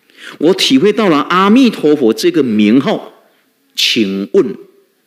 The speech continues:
请问这个中峰国师啊，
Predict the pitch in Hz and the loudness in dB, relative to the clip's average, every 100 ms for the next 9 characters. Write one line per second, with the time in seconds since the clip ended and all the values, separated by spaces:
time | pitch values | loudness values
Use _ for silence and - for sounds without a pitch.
0 | _ _ _ _ _ _ _ _ _ _ | _ _ _ _ _ _ _ _ _ _
1 | _ - - 107 90 92 135 85 - - | _ -6 -4 -4 -6 -2 -2 -2 -10 -4
2 | 135 131 147 143 151 - - 127 113 90 | -4 0 0 2 2 0 -2 0 -2 -2